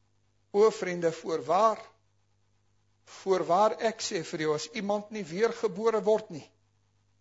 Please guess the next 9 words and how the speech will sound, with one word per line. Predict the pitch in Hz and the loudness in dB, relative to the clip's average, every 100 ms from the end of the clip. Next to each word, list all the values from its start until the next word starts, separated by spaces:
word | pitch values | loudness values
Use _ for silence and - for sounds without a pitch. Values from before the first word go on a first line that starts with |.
| _ _ | _ _
kan | 180 165 | 0 0
hy | 143 | -4
die | 135 135 | -6 -14
koninkryk | - 196 180 170 165 151 - | -6 -4 -4 -8 -8 -8 -8
van | 147 143 135 | -10 -10 -12
God | - - 131 - - _ _ _ _ _ _ _ 117 | -10 -8 -8 -10 -20 _ _ _ _ _ _ _ -12
nie | 135 139 | -10 -8
sien | - - - | -10 -12 -16
nie. | - | -20